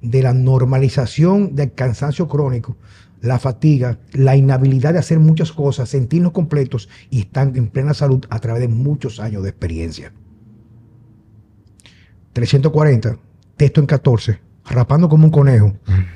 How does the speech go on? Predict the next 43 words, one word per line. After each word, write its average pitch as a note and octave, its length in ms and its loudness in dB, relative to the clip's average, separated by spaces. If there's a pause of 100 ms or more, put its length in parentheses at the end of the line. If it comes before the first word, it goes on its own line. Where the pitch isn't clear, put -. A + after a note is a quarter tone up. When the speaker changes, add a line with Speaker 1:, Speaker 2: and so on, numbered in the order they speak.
(360)
Speaker 1:
Y D3+ 60 4
el C3 80 6
médico, D#3+ 300 4
¿tú E3 160 0
crees F3 160 0
que F3+ 60 -2
el F3 80 4
médico F3 240 2
te E3 80 0
va E3+ 80 4
a - 20 2
decir E3+ 160 2
que E3 80 4
tú E3 60 2
estás F3 160 2
mal? A2+ 140 2 (1200)
Con C#3 160 4
esos F3 160 4
valores E3+ 220 4
metabólicos, D#3 720 2 (580)
una E3 500 2
elasticidad D3 440 2
en D#3+ 60 2
las D#3 60 6
arterias D#3 300 2
perfectas, C3 640 0 (180)
sin C#3 720 0
placa D#3+ 300 0
de D#3+ 60 0
ateroma, D3+ 500 0 (240)
sin - 280 2
hipertensión, C3+ 800 2 (840)
sin D#3 240 4
problema C#3+ 260 2
de D#3+ 120 4
piel, E3 200 2
cogiendo D3 300 4
sol D#3 240 2
todos D#3+ 120 2
los D3+ 120 4
días D#3 180 4
una D3 200 4
hora, D3 360 2